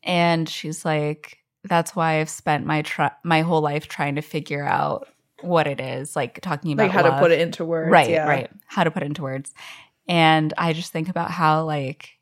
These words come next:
Speaker 1: she is in her thirties and she hasn't
Speaker 2: Mm-hmm.
Speaker 1: gotten married yet. And maybe she will get married to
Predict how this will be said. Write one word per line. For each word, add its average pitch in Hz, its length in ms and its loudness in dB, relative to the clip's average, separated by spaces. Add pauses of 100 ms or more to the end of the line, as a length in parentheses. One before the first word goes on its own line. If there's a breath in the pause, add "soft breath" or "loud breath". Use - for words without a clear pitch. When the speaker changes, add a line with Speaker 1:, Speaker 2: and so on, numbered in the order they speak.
(280)
Speaker 1:
she 165 400 -6
is 156 160 -2
in 156 100 0
her 165 200 0
thirties 170 720 -8
and 185 160 -4
she - 200 -8
hasn't 147 340 -2
Speaker 2:
Mm-hmm. - 100 0
Speaker 1:
gotten 160 200 -2
married 147 360 -6
yet. 185 320 0
And 180 280 2
maybe 208 300 2
she 190 180 -4
will 165 160 2
get 160 160 -2
married 147 320 -4
to 147 180 -6